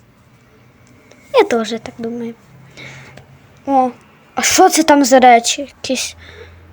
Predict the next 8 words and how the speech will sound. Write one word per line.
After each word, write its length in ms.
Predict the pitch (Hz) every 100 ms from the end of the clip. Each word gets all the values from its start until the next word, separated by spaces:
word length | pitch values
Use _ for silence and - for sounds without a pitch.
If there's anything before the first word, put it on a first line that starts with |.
| -
щось 320 | - - 285
странне. 640 | - - - 269 247 240 233 _ _ _ _ _ _ _ - - - - - - _ - _ - _ _ _ _ - _ _ _ _ _ _
Та, 300 | - 571 320 -
не 140 | 262
бійся. 500 | 240 247 233 - 233 - _ _ _ _ _ _ - - - - - - -
Обичні 400 | - 440 - 294
речі 320 | 285 320 330 -
чиїсь. 540 | - 320 311 320 -